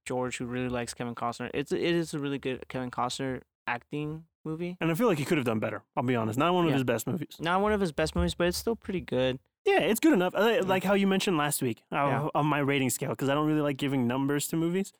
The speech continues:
Speaker 1: Mm-hmm.
Speaker 2: Or, like, watch it in theater, rent it, or
Speaker 1: Wait for it to be on T V.
Speaker 2: wait for it to be on T V.
Speaker 1: Or
Speaker 2: This
Speaker 1: don't even bother.
Speaker 2: <laughs> Yeah, or don't even bother.
Speaker 1: <laughs>
Speaker 2: Uh,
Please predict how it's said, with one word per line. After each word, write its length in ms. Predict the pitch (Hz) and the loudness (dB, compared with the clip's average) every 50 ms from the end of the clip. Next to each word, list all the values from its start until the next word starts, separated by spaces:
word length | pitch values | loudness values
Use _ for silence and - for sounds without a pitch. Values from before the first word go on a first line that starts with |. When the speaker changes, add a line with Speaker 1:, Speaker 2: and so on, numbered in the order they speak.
| - | -6
Speaker 1:
Mm-hmm. 180 | 135 135 139 131 131 | -4 -4 -2 0 0
Speaker 2:
Or, 80 | 156 151 | 2 2
like, 200 | 139 123 110 143 | 2 2 0 -2
watch 320 | 120 127 127 151 156 - | -2 0 0 0 0 0
it 60 | 165 | 0
in 120 | 165 165 160 | 0 0 2
theater, 520 | - 151 151 151 151 147 143 139 139 147 - - | 2 2 2 4 4 2 2 2 0 -2 -2 0
rent 360 | 131 143 147 156 165 156 - | 2 2 4 2 2 0 0
it, 360 | 175 160 151 143 143 139 - _ _ _ - | 0 0 0 0 0 -2 -6 _ _ _ -4
or 520 | 160 151 147 135 127 127 123 123 120 117 135 | 0 2 4 4 6 6 4 4 4 2 2
Speaker 1:
Wait 160 | 135 131 127 | 2 0 0
for 100 | 135 135 | 0 -2
it 140 | 131 123 - | -2 -2 -4
to 80 | - | -6
be 100 | 120 123 123 | -6 -6 -6
on 80 | 120 | -6
T 160 | 117 - 127 | -6 -6 -4
V. 120 | 120 117 135 | 0 2 2
Speaker 2:
wait 160 | 151 151 139 | 4 2 2
for 100 | - 156 | 2 2
it 60 | 156 | 2
to 40 | 143 | 2
be 100 | 151 151 | 2 0
on 100 | 151 151 | 2 2
T 100 | 143 - | 2 4
V. 80 | 160 - | 4 4
Speaker 1:
Or 80 | - - - _ | 2 0 -2 _
Speaker 2:
This 140 | - 190 208 | 0 2 2
Speaker 1:
don't 100 | - - 131 | 2 0 0
even 260 | 131 127 131 131 123 | 0 0 0 0 0
bother. 280 | 117 113 107 101 98 | 0 0 -2 -2 -2
Speaker 2:
<laughs> 60 | - 170 | -2 0
Yeah, 520 | - 202 175 143 139 139 208 233 - 180 | 2 2 2 2 2 0 0 0 2 2
or 80 | 185 165 | 2 2
don't 340 | - - 202 185 233 269 | 4 4 6 6 6 6
even 280 | 254 233 254 285 277 254 | 6 4 4 2 2 4
bother. 420 | 214 151 - 254 226 - 151 156 196 - | 4 4 4 2 2 0 -2 -6 -4 -2
Speaker 1:
<laughs> 60 | - 160 - 262 226 196 180 185 | 0 0 0 0 2 2 4 6
Speaker 2:
Uh, 400 | 247 247 143 147 143 139 147 | 6 6 6 6 6 6 4